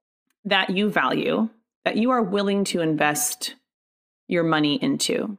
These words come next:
whether that is recreational activities, whether it is sort of, you know, self-care, hair, nails, lashes, massages, trips, vacations. You invest in the things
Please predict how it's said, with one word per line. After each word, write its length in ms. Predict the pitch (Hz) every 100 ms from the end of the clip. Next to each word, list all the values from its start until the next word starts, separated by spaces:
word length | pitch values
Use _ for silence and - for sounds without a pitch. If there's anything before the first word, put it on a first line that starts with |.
| _
whether 360 | 165 156 151 151
that 420 | 151 143 143 -
is 680 | 156 147 147 147 143 - - _ _ _ -
recreational 500 | - 185 202 - 180
activities, 720 | - - 175 170 165 165 165 -
whether 320 | 160 147 147
it 200 | 160 151
is 360 | - 147 147
sort 180 | - 156
of, 160 | 147 151 _ _ _ _
you 140 | - 165
know, 180 | 147
self-care, 880 | 160 - 175 165 - 202 175 165 165
hair, 480 | 165 208 196 185 175
nails, 500 | 180 180 170 170 165
lashes, 460 | 180 165 165 170 165
massages, 840 | 160 190 170 160 160 156 151 - - _
trips, 420 | - - 214 214 -
vacations. 760 | 180 190 175 - 160 160 151 - _ _ _ _ _ _ _ _ _ _ _ _ _ _
You 260 | 196 233 269
invest 560 | 262 208 240 381 -
in 160 | - 277
the 100 | 240
things 720 | - 170 170 175 190 202 -